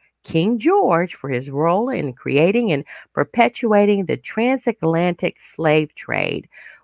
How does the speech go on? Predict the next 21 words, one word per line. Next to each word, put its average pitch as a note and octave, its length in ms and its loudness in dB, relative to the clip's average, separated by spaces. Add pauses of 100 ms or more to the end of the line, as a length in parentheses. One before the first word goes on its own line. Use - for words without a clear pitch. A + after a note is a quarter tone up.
when C3 160 -4
he, F#3+ 320 -6 (460)
which C#4+ 240 4
he C#4 140 4
describes D#3 760 2
in C3+ 160 -2
so D3+ 220 0
many F3+ 180 0
words B2 480 0
as C#3 200 0
a A2 60 -4
crime D#3 540 0
against C3 540 -4
humanity." B2+ 800 -6 (480)
And B2+ 160 -6
here's D3 280 0
what C#3+ 140 -4
it - 160 -6
says. - 380 -6 (300)
"He A#3 380 6
was, E3+ 280 0